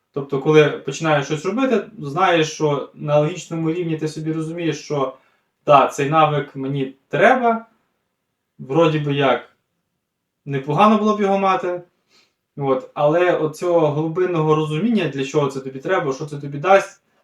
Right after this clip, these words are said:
Наприклад, як, як в мене було, от, е, що це, я коли навчався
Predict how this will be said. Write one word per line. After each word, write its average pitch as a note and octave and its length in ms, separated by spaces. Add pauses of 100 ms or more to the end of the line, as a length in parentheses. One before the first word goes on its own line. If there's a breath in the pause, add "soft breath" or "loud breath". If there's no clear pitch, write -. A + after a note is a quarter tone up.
(300)
Наприклад, F3 360
як, F#3 300
як F3 240
в - 20
мене F#3 160
було, G#3 360
от, D#3 280
е, C3 360
що B2+ 320
це, B2 300
я D3+ 180
коли E3+ 300
навчався E3 680